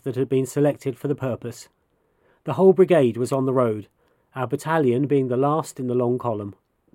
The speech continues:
The road from the field in which we'd been resting to the village of Saint-Jean passes through the outskirts of Ypres and crosses the Isère Canal on its way.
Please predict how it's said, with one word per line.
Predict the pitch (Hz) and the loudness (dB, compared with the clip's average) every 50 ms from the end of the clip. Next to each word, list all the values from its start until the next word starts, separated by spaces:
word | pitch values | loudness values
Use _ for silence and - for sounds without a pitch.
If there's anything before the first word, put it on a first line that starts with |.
| _ _ _ _ _ _ _ _ _ | _ _ _ _ _ _ _ _ _
The | - 185 | -4 0
road | 208 214 185 147 127 135 139 | 2 4 4 4 4 2 -2
from | - - 165 151 147 | -4 -4 -2 0 0
the | 143 139 | 0 -2
field | - - 185 165 151 139 123 | -2 0 2 2 4 2 2
in | 135 123 | 2 0
which | 120 127 - - - | 0 -2 -4 -4 -4
we'd | 127 117 - | -4 -4 -2
been | 127 120 117 | -2 -2 -2
resting | 123 143 139 - - - 110 107 120 131 | -2 -4 -6 -6 -8 -8 -6 -6 -6 -6
to | 123 - 143 | -6 -6 -4
the | 123 127 113 | -4 -4 -2
village | 113 139 135 131 120 - - | -2 -2 -2 -2 -4 -4 -6
of | 123 113 101 - | -8 -8 -10 -14
Saint-Jean | - - - 131 123 123 - - 147 135 117 113 117 - _ _ _ _ _ _ _ _ _ _ | -14 -10 -8 -8 -8 -10 -8 -8 -6 -4 -4 -6 -8 -10 _ _ _ _ _ _ _ _ _ _
passes | - 180 180 170 - - 202 185 | -6 -4 -4 -4 -2 -2 -4 -4
through | - - - 170 156 | -4 -4 -4 -2 0
the | 147 135 | 0 0
outskirts | 135 143 131 - - - 143 147 131 - | 0 -2 -6 -8 -4 -4 -2 -2 -2 -2
of | 151 127 | -4 -2
Ypres | 123 117 117 117 - _ _ _ _ _ _ _ _ _ _ _ _ _ _ _ - | -2 -2 -4 -6 -12 _ _ _ _ _ _ _ _ _ _ _ _ _ _ _ -10
and | 160 160 143 | -8 -8 -6
crosses | - - 226 190 - 180 151 131 | -4 -2 -2 -2 0 -2 -4 -4
the | - - 135 131 139 147 - | -2 -4 -4 -4 -4 -6 -8
Isère | 160 143 - - 151 135 123 | -10 -8 -6 -6 -6 -6 -6
Canal | - - 156 175 156 123 110 113 | -6 -6 -4 -4 -4 -4 -4 -4
on | 113 120 | -4 -4
its | 120 127 123 - - | -4 -6 -8 -8 -6
way. | 151 135 123 117 117 | -6 -4 -4 -6 -8